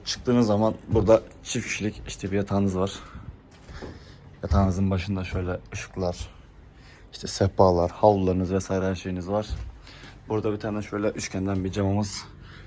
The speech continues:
Güzel de bir manzaramız var şöyle doğayla.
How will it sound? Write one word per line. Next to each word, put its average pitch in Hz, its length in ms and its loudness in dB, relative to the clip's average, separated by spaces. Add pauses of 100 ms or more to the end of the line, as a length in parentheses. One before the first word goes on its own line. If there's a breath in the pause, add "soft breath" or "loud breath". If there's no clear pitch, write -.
(120)
Güzel 95 340 0
de 92 60 -2
bir 92 60 0
manzaramız 95 600 4
var 92 100 -2
şöyle 90 400 -4
doğayla. 95 480 0